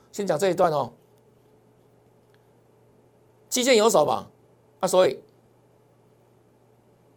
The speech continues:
短线上有没有？不要乱杀低了啦哈。这是昨天的长荣，是不是？昨天直接腰斩嘛，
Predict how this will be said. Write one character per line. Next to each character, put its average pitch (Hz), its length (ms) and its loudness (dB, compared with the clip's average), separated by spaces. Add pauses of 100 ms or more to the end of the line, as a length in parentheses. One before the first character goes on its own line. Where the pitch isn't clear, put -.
(500)
短 143 160 -2
线 190 180 0
上 160 140 0
有 131 40 -2
没 127 60 -4
有？ 135 260 -4 (440)
不 139 60 -6
要 151 80 0
乱 165 120 -4
杀 143 160 -4
低 139 160 -8
了 131 80 -2
啦 107 100 -4
哈。 120 220 -8 (3500)
这 175 120 -2
是 196 260 4 (880)
昨 165 160 4
天 202 100 4
的 185 60 0
长 147 160 -2
荣， 117 220 -4 (1200)
是 190 100 -6
不 170 60 -2
是？ 170 180 -2
昨 135 140 -4
天 165 100 -2
直 143 100 -10
接 151 60 -4
腰 156 140 0
斩 104 180 -8
嘛， 95 120 -20